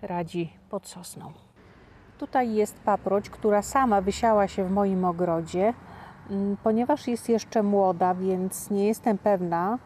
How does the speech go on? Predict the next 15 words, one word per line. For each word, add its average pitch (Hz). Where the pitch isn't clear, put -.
co 214
to 208
jest, 180
mm, 196
ale 208
podejrzewam, 202
że 190
to 190
jest 180
narecznica 190
krótkoostna. 220
Również 214
jest, 185
y, 185
zimozielona. 180